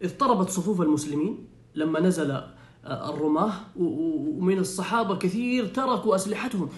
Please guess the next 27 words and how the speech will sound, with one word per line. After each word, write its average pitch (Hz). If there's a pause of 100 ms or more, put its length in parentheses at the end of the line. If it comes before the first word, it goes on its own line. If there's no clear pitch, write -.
(220)
وبدأوا 208
يأخذون 196
الغنائم. 147 (420)
فانقلبت 247
المعركة 240
عليهم، 156 (180)
وأتى 185
جيش 185
خالد 170
بن 156
الوليد 156
ورجع 170
المشركون، 170 (300)
والصحابة 208
وضعوا 220
أسلحتهم، 190 (240)
فاضطربت 190
صفوف 185
المسلمين، 127 (1300)
حتى -
اختلط 233
الحابل 185
بالنابل، 175
وقتل 196
سبعين 190
من 180
الصحابة، 180